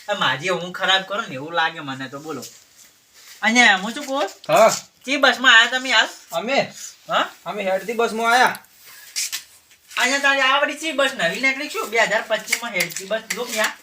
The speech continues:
Speaker 2: તાતા, ધરાન શું સાધન હોય, હેડથી બસમાં આવતા રહ્યા અમે તો.
Speaker 1: અહીંયા કોઈ વાંધો નથી,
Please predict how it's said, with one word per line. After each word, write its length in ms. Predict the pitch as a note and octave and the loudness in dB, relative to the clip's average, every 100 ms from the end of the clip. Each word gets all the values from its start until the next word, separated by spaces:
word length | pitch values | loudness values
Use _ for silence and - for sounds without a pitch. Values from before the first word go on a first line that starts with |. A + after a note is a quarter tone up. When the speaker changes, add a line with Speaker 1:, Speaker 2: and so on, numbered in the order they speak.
| _ - - - - - - - | _ -20 -20 -20 -20 -20 -20 -10
Speaker 2:
તાતા, 440 | F3+ F3+ F3+ E3 C3+ | -2 0 2 0 0
ધરાન 360 | E3 G3 G#3+ | 2 4 4
શું 120 | A3+ G#3+ | 2 0
સાધન 280 | F3+ E3+ | 0 0
હોય, 220 | G3+ G#3 G3 | -2 0 0
હેડથી 200 | F#3+ G#3+ | 0 -2
બસમાં 360 | G#3 G3+ G#3+ | -2 0 0
આવતા 160 | G#3+ B3 | 6 8
રહ્યા 180 | A#3+ G#3 | 8 6
અમે 180 | F3 | 0
તો. 180 | A#2+ A2+ _ _ _ - | -8 -12 _ _ _ 0
Speaker 1:
અહીંયા 460 | A#3 C4+ B3+ G3+ | 2 6 6 6
કોઈ 220 | F#3 C4 C4 | 6 4 6
વાંધો 260 | F#3 G3+ | 6 4
નથી, 360 | A3 A3+ A#3 | -4 -6 -4